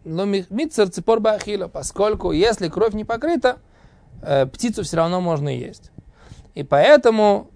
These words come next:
э, проблем, как бы, с мясом уже нет. А то, что он не покрыл, ну, не покрыл, не выполнил заповедь, но он может есть мясо, мясо разрешено. И поэтому, э, мы не разрешаем ему, э, покрывать,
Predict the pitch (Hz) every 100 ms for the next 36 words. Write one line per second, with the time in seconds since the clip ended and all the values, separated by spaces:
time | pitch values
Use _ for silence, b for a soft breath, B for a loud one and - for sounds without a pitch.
0 | - - 165 160 170 - - - 160 160
1 | 190 254 233 196 156 143 135 - - 175
2 | 294 302 214 185 180 208 196 196 - 156
3 | 175 170 196 196 190 180 156 139 135 254
4 | - _ - 156 151 175 240 277 202 220
5 | 220 202 185 156 165 175 147 180 - -
6 | b b b b - 190 190 185 185 160
7 | 160 160 151 147 147 147 135 135 139 151
8 | 202 247 - 285 339 240 226 262 _ b
9 | b b b - - 147 147 202 247 226
10 | 233 240 185 175 190 196 185 147 143 156
11 | 156 - - _ 156 143 139 147 - 147
12 | 170 208 262 233 233